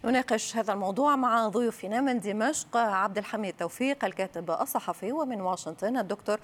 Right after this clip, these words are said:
حسن هاشميان الباحث في الشأن الإيراني. أهلًا بكما، واسمح لي أن نبدأ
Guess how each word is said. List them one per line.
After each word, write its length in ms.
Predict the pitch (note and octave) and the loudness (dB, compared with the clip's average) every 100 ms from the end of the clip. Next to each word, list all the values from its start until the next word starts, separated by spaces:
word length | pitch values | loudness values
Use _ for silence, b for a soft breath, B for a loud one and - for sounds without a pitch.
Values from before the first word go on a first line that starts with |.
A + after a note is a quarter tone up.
| B B - | B B -4
حسن 320 | B3+ B3+ A3 | -2 0 0
هاشميان 600 | G3 F3+ E3+ F3 G3+ A3+ | -2 -6 -6 -2 0 0
الباحث 440 | F#3 G3 A3+ G3+ | 0 -2 -2 -6
في 80 | F3+ | -6
الشأن 340 | - F3+ F#3+ F#3+ | -2 -2 -2 -2
الإيراني. 680 | - E3 E3+ F3 G#3 C4+ D4 B B - | 0 0 -2 0 2 2 0 B B 0
أهلًا 420 | C4 C4 B3+ G#3+ | 2 2 2 2
بكما، 440 | C#4 C#4+ C4+ C4+ | 0 2 4 4
واسمح 440 | A#3+ B3 B3+ B3 D4+ | 4 0 -2 2 2
لي 180 | C#4 | 2
أن 600 | C4 G#3+ B3 A#3 A3 G#3 | 2 2 2 2 2 4
نبدأ 360 | C#4+ C4 B3+ | 2 2 2